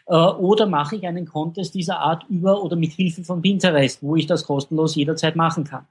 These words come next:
Gerade mit Bildern, weiterleiten, liken, unterstützen und so weiter und das wiederum einbauen, äh, auf Facebook oder auf anderen Blog- oder Kanälen, ja. Also das ist wiederum eine Frage, äh, Pinterest auch als Tool für sich, als un-, als Unternehmen zu benutzen.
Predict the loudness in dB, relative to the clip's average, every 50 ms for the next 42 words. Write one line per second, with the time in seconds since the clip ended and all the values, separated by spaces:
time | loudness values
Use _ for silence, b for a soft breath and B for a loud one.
0 | _ _ -2 -2 -2 -2 -4 -2 0 0 2 2 4 4 4 2 2 0 -4 -8
1 | _ _ _ _ -2 0 0 2 0 0 -2 -2 -2 -2 -4 -4 -6 -10 -10 -8
2 | -6 -4 -2 0 0 0 -2 -4 -4 -2 -2 -2 -4 -6 -10 _ _ _ _ -6
3 | -6 -2 -2 -2 -2 0 -2 -2 -2 0 0 0 0 2 0 2 2 2 2 2
4 | 0 -4 -6 -4 -4 -6 -4 -4 -6 -6 -4 -4 -4 -4 -4 -4 -6 -6 -4 -4
5 | -4 -2 -4 -6 -8 -12 _ _ _ _ _ _ _ -6 -2 0 2 2 2 0
6 | -2 -4 -6 -4 -4 -2 -2 -2 0 0 0 0 0 -2 -4 -4 -2 0 0 0
7 | -2 -2 -6 -6 -4 -2 -2 -2 0 0 0 0 0 -2 -6 -6 -6 -6 -6 -6
8 | -6 -4 -2 -2 -4 -4 -6 -10 _ _ 0 2 2 2 0 -2 -8 _ _ _
9 | _ _ _ _ _ 0 0 2 2 2 2 2 2 0 2 2 2 2 2 2
10 | 2 0 0 -2 -2 -2 -2 -2 -2 -2 -2 0 2 2 2 2 2 4 4 2
11 | 2 -2 B B B B _ -4 0 2 2 2 0 -2 -4 -4 -2 -2 -2 -2
12 | -2 -2 -2 -2 -2 -2 -6 -6 -4 -4 -6 -6 -4 0 2 4 4 4 4 2
13 | 2 2 2 0 0 0 -2 -2 -2 -2 -2 -2 -2 -4 -4 -6 -4 -2 0 0
14 | 2 2 0 -2 -4 -6 -8 -6 -6 -4 -4 -4 -6 -8 -10 -12 -12 -14